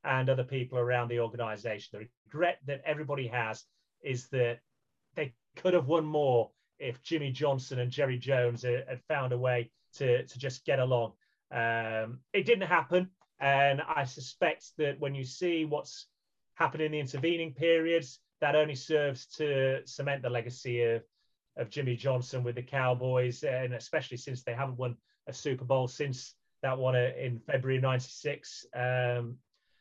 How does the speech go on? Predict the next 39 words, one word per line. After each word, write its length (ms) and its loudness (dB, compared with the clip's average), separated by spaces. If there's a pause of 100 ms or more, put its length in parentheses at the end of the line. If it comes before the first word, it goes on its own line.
(340)
it, 180 -2 (680)
yeah, 240 6
it's, 300 0
it 200 -6
sticks 320 -2
in 40 -2
the 80 2
throat 340 4
when 120 4
you 80 -4
look 180 0
at 60 -6
the 60 -2
Dallas 360 2
Cowboys, 600 4
the, 180 -2 (320)
the 80 2
richest 400 2
franchise 680 2
i-, 300 2
in 140 -4
all 220 2
of 80 -6
sports, 640 4 (300)
and 680 4
forget 260 0
the 60 -6
Super 280 2
Bowl, 200 4
guys. 280 -4
They 120 0
haven't 240 -4
even 160 -2
got 200 -2
to 160 -2
a, 280 -8
a 20 -10
championship 680 -4
game 260 -2